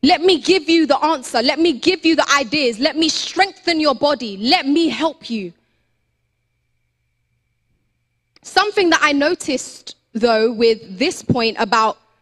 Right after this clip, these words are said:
faith and questions being able to coexist when we're postured correctly before the Lord, is that if you go back to the birth of John the Baptist foretold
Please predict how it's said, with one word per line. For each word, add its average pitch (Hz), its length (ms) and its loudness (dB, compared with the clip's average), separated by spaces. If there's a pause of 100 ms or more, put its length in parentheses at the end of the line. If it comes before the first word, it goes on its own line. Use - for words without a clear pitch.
(340)
faith - 380 0
and 254 140 -4
questions 247 580 -4
being 262 180 -2
able 240 260 0
to 240 160 -8
coexist 240 960 -2 (180)
when 233 180 0
we're 233 260 0
postured 254 300 -6
correctly 247 440 -2
before 226 340 2
the 220 100 2
Lord, 226 420 2 (1400)
is 277 180 2
that 285 260 2 (280)
if - 180 -2
you 370 260 2 (100)
go 330 220 2
back 269 680 -2 (500)
to 262 360 0
the 220 140 0
birth 285 360 0
of 226 120 -2
John 277 200 0
the 233 80 0
Baptist 233 680 -2
foretold 247 800 0